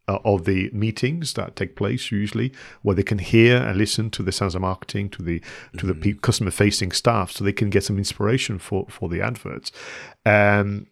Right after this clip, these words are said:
Speaker 1: I don't know. I, I think, well, we know that the conversion rate is not forty-four percent anymore. It's, uh, close to one percent, if not, if not less. But there was a time where, yeah, it was a, it was an extension, and there was a lot of transferable skills that perhaps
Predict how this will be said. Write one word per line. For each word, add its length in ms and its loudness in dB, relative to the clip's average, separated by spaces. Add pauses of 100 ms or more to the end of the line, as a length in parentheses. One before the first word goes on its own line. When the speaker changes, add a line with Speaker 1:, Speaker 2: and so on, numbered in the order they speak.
(140)
Speaker 1:
I 80 6
don't 120 8
know. 200 6
I, 180 4
I 40 2
think, 420 2
well, 180 6
we 120 6
know 200 6
that 140 4
the 60 0
conversion 500 4
rate 260 0
is 100 -2
not 140 2
forty-four 440 4
percent 640 -2
anymore. 760 0 (380)
It's, 340 -2
uh, 200 2 (100)
close 240 0
to 120 0
one 200 0
percent, 420 -2
if 140 -6
not, 240 -4
if 180 -6
not 200 0
less. 460 -2 (380)
But 80 6
there 100 10
was 140 6
a 60 4
time 360 2
where, 200 4
yeah, 260 2
it 120 -2
was 180 0
a, 60 -2 (140)
it 200 2
was 120 2
an 100 -2
extension, 680 -2 (100)
and 200 -2
there 60 0
was 120 -2
a 60 4
lot 80 4
of 100 0
transferable 480 -2
skills 460 2
that 80 -2
perhaps 420 -4